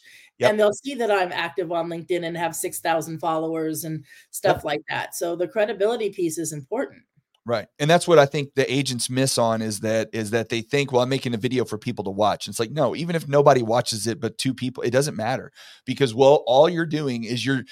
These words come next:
Speaker 1: you're basically just putting your resume out online is essentially
Speaker 2: Yeah.
Speaker 1: what it is.
Speaker 2: Yep.
Speaker 1: And, and so if somebody wants to go to LinkedIn or someone goes to YouTube or someone goes to Facebook or Twitter or Instagram or whatever,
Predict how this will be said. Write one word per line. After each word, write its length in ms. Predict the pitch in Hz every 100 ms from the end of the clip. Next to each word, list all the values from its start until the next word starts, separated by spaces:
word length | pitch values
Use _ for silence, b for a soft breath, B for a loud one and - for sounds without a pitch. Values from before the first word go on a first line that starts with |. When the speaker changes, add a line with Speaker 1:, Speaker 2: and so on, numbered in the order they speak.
| B -
Speaker 1:
you're 140 | 151
basically 340 | 151 214 214
just 220 | 175 175 -
putting 200 | 185 175
your 120 | 143
resume 480 | 135 135 123 117 113
out 180 | 110
online 320 | 107 101 - -
is 120 | 117
essentially 460 | 120 131 170 - 151
Speaker 2:
Yeah. 60 | 123
Speaker 1:
what 120 | 107
it 120 | 90
is. 240 | 69 - B B B
Speaker 2:
Yep. 80 | 131
Speaker 1:
And, 320 | 131 123 123 -
and 320 | 123 120 120 -
so 180 | - 131
if 100 | 120
somebody 340 | - 165 170
wants 220 | 156 156
to 80 | -
go 80 | 151
to 60 | 147
LinkedIn 380 | 135 147 139 131
or 60 |
someone 280 | 117 120 143
goes 180 | 139 135
to 60 | 123
YouTube 440 | 127 127 135 131
or 60 | 113
someone 240 | - 120
goes 160 | 127 135
to 80 | 143
Facebook 480 | 135 135 - 135 131
or 80 |
Twitter 360 | 120 160 123 120
or 60 | 110
Instagram 400 | 117 113 127 113
or 40 |
whatever, 440 | 104 147 135 107